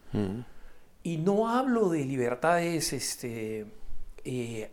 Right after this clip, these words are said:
Speaker 2: absolutas o de libertades individualistas de los sectores antivacuna. Hablo de,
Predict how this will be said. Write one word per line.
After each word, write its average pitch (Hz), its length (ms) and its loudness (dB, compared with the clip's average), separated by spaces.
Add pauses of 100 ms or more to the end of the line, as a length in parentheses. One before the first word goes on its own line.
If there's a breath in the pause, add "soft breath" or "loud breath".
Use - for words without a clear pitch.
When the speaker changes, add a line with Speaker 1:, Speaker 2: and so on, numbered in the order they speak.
Speaker 2:
absolutas 180 1160 4
o 135 200 4
de 127 120 0
libertades 131 640 4
individualistas 143 1500 6
de 123 360 0
los 123 560 -2
sectores 156 500 2
antivacuna. 160 800 2 (840 loud breath)
Hablo 240 400 8
de, 202 260 4